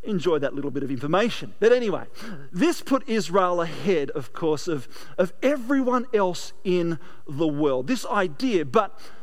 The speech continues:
the model that they had seen, the model, in fact, what they grew up with, of course, in Egypt, um, everyone had a king. And this is,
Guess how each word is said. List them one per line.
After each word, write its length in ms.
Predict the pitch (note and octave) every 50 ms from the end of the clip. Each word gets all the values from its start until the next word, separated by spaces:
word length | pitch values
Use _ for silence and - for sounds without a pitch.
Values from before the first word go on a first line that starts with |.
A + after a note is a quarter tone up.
| - -
the 180 | F#3 D#3 A3+
model 520 | G#3 G3+ G#3 A3 B3+ C#4+ D4+ D#4 E4+ D#4 B3+
that 160 | D4 C4 -
they 180 | C4 B3 A#3
had 240 | G#3 G#3 A3 G3 D#3
seen, 640 | - - - - F3+ D3 C3+ D#3+ A3+ C4+ D#4+ D4+ - - - - - - - - -
the 140 | - F#3 A3
model, 380 | G#3 G3+ B3 C4 B3+ B3 A#3+ A3+
in 100 | A3 G3
fact, 260 | - A3 G#3 - -
what 200 | G3 G3 - -
they 100 | G3 F3+
grew 380 | D#3+ C3 D3 F#3 A3 G#3+ G#3+ -
up 240 | B3 C4+ C4+ - D#3+
with, 240 | E3+ G3 A3 A3 G#3+
of 140 | - -
course, 320 | - - G#3 F#3+ - - - -
in 200 | G3+ F#3+ E3+ E3 - -
Egypt, 640 | B3 C4 B3+ G3+ D3 C3+ - C4 D4 - - - - - - - - - - -
um, 400 | F3+ F3+ F#3 F3+ F3+ F3 F3 F3 - - - - - - - -
everyone 720 | G#3+ C4+ E4 E4 C4+ B3 G3 D#3+ D3 C3+ C3 E3+ A3 A#3+ G3+ - - - - - - - - - - - - - - - - -
had 260 | - - F#3+ F#3+ F#3+
a 60 | A3
king. 600 | - - - - D#4+ E4 D#4+ C4 E3 A2+ G2+ F#2+ - - - - - - - - - - - - -
And 260 | C4+ C4 C4 A#3+ G3
this 240 | C4+ C4+ B3+ - -
is, 280 | D4 C#4 B3 D#4 C#4+